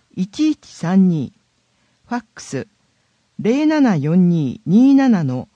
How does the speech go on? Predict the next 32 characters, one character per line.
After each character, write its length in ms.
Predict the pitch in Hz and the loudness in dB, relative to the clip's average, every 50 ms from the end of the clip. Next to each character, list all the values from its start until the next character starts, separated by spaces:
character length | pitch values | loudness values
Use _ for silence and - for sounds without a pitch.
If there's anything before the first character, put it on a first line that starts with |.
| _ _ _ _ | _ _ _ _
八 340 | - 202 208 208 - 302 | -8 -8 -8 -6 -6 -8
五 240 | 269 294 302 269 190 | -4 -4 -2 -2 -2
六 300 | 123 127 135 _ - 196 | -4 -6 -10 _ -8 -6
五、 320 | 160 175 165 123 - _ _ _ _ _ _ _ _ _ _ _ _ _ _ - | -6 -4 -8 -8 -10 _ _ _ _ _ _ _ _ _ _ _ _ _ _ 0
二 180 | 202 254 311 | 2 2 2
十 220 | 302 302 285 247 185 | 2 0 -2 -2 -2
四 160 | 135 135 143 | -2 -4 -6
時 160 | 143 190 220 | -6 -6 -6
間 240 | 220 262 247 240 226 | -4 -2 -2 -2 -2
対 320 | 220 226 220 208 165 139 | -2 -4 -6 -4 -4 -6
応。 200 | 135 113 80 - _ _ _ _ _ _ _ _ _ _ _ _ _ _ _ _ _ _ _ _ _ _ _ _ _ _ _ - | -8 -10 -12 -16 _ _ _ _ _ _ _ _ _ _ _ _ _ _ _ _ _ _ _ _ _ _ _ _ _ _ _ -8
な 220 | 185 202 220 226 | -6 -4 -4 -4
お、 220 | 185 135 131 - _ _ _ _ _ _ _ _ | -4 -6 -8 -10 _ _ _ _ _ _ _ _
四 200 | _ - - - | _ -20 -20 -12
季 180 | - 320 311 220 | -6 -6 -6 -6
休 240 | - - 185 180 185 | -4 -4 -2 -2 -2
日 500 | 165 170 180 - - - 165 165 - - _ _ - | -2 -4 -10 -10 -8 -8 -8 -8 -8 -10 _ _ -4
応 200 | - 226 302 311 | -2 -2 -2 -4
急 280 | _ - 294 285 294 277 | _ -6 -6 -4 -4 -4
診 300 | - - 233 254 269 277 | -6 -4 -2 0 0 0
療 260 | 277 269 269 262 226 | 0 0 -2 -2 -2
所 180 | 233 233 208 | -2 -2 -2
を 180 | 147 117 - - _ _ _ _ _ _ _ - | -4 -6 -8 -12 _ _ _ _ _ _ _ -8
受 120 | 175 175 | -6 -6
診 320 | 170 - 254 254 254 240 | -6 -2 0 2 2 4
の 100 | 226 220 | 4 2
際、 320 | 214 214 - 175 151 117 - _ _ _ _ _ _ _ _ _ _ _ - 180 | 0 -2 -4 -10 -10 -12 -14 _ _ _ _ _ _ _ _ _ _ _ -2 0
乳 220 | 233 302 349 349 | 0 2 0 0
児 160 | 262 254 214 | -2 0 0
な 160 | 185 185 202 | 0 0 0
ど 120 | 190 185 170 | -2 -2 -4
の 240 | 147 127 120 - | -4 -4 -8 -10